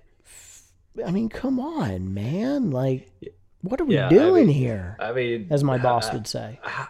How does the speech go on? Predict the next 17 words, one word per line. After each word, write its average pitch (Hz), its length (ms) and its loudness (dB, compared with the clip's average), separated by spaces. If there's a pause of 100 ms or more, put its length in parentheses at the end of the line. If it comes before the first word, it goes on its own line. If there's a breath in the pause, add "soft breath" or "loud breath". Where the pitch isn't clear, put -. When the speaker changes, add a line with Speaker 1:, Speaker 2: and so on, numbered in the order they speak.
(120)
Speaker 2:
how 156 320 -4
good 139 400 2
are 113 240 4
people 117 400 2
like 110 320 0
Mark 110 340 -4
Canha, 107 400 -4
right? 92 420 -2
I 87 40 -12
mean, 90 540 -14 (360)
he's 101 300 -20
a 95 160 -8
hell 110 300 -8
of 147 80 -4
a 90 80 0
right 85 340 -6
fielder. 80 640 -8